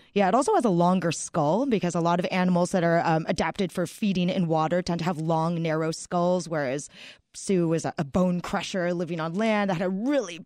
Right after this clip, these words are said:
big, robust skull. So, I mean, I, th-, it's a male paleontologist thing where they like to be like, "Mine's bigger and mine's longer." And so I, like, I try to get away from that. I mean, they were both really, like, they were both enormous, terrifying predators, but adapted for different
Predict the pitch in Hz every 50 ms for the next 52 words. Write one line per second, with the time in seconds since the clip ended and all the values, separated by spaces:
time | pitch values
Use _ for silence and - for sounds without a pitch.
0 | _ - 262 247 233 208 190 202 202 196 190 - 247 196 185 - - - - -
1 | - - - 185 175 175 180 175 - - - - - - - - 254 247 - 269
2 | 262 285 277 - - - 285 - - - - _ _ - 254 320 330 370 330 -
3 | 381 349 294 240 233 240 247 247 247 247 - - 214 214 208 208 202 - 190 190
4 | 190 185 - 190 175 - 190 185 190 185 175 160 175 170 165 160 - - 165 185
5 | 190 208 226 277 311 339 320 302 285 269 254 190 214 - 285 233 214 202 202 185
6 | 180 185 202 233 277 311 311 302 294 294 294 262 285 277 277 254 240 240 233 214
7 | 208 196 196 208 226 - - 277 196 254 285 - 370 339 381 - 285 - - -
8 | 330 381 339 - 277 233 214 175 165 156 151 - - 214 202 208 196 202 214 208
9 | 208 202 202 202 196 185 - - 226 220 220 - - - - - - - 208 196
10 | 202 247 254 240 233 233 233 214 220 - - _ _ - 202 185 - 226 190 214
11 | 214 208 - 240 226 233 - - 220 202 196 208 214 220 214 226 220 214 208 208
12 | - - - - - - 254 240 226 220 - 214 202 190 196 190 - - 196 185
13 | 185 175 165 165 - - - 180 190 - - - - - - - 233 202 - -
14 | 185 165 - - 208 190 - 190 185 180 -